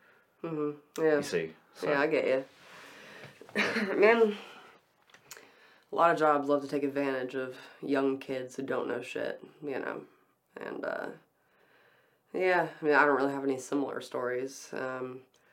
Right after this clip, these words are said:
Speaker 2: What about when
Speaker 1: there's
Speaker 2: you ruled Taco Bell like a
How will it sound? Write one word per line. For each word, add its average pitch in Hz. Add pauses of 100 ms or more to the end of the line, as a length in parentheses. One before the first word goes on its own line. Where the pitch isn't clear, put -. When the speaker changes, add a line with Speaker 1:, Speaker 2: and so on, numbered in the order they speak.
(480)
Speaker 2:
What 113
about 120
when - (100)
Speaker 1:
there's 120
Speaker 2:
you 117 (280)
ruled 120 (120)
Taco 143
Bell 85
like 80
a 82